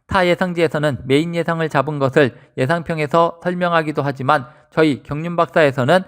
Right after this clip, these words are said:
해당 경주의 레이스 전개에 중점을 두면서 추가적으로 선수 개개인의 경주 습성, 연대 등을 설명하는 데 초점을 맞춥니다.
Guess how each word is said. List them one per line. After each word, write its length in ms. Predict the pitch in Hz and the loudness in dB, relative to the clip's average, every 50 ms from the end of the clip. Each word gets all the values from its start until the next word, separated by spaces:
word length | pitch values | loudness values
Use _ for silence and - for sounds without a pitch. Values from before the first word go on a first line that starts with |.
| - _ _ _ _ - | -8 _ _ _ _ -6
해당 280 | 190 185 196 196 190 | -2 0 0 0 2
경주의 540 | 185 180 170 160 151 160 156 131 123 - _ _ | 0 0 0 2 2 2 2 2 2 -4 _ _
레이스 380 | - 123 147 160 160 - 180 170 | 0 2 2 2 2 -2 -4 -2
전개에 400 | 151 156 147 147 139 151 151 139 | -2 -2 -2 -2 0 0 0 0
중점을 440 | - 156 156 151 - 185 180 180 160 | -2 -6 -6 -2 -2 0 2 0 0
두면서 540 | 151 139 127 120 117 123 151 127 147 - - - _ _ | 0 0 -2 0 2 2 2 2 2 -2 -10 -20 _ _
추가적으로 720 | - 190 185 190 185 180 175 156 147 151 170 175 175 175 - _ _ | -8 0 0 2 2 2 2 0 2 4 4 4 4 2 -4 _ _
선수 460 | - 202 196 185 170 180 135 107 - _ | -2 0 0 0 0 0 0 -2 -2 _
개개인의 600 | - 143 139 147 170 165 160 151 156 165 156 - | -6 -6 -2 -2 0 0 0 0 0 -2 -2 -2
경주 280 | - 147 151 160 170 165 | -2 -4 -4 -2 -4 -4
습성, 460 | - 139 - - - 135 113 104 - - _ - | -6 -6 -2 0 2 2 2 0 -6 -14 _ -4
연대 260 | 127 143 156 170 170 | -4 -2 0 0 0
등을 400 | 147 156 147 156 156 131 - - _ | 0 0 2 4 2 2 2 -4 _
설명하는 500 | - 165 160 165 160 156 147 139 131 123 | -6 -6 -2 -2 0 0 0 0 0 2
데 340 | 123 151 156 143 - - - _ | 4 4 4 4 2 -2 -12 _
초점을 640 | _ - - _ - 165 143 139 139 139 139 135 - | _ -10 -6 _ 0 0 2 2 0 0 -2 -6 -4
맞춥니다. 680 | - 135 131 - 143 127 113 113 123 110 101 - - | -4 -4 -4 -2 -6 -6 0 0 0 0 0 -4 -12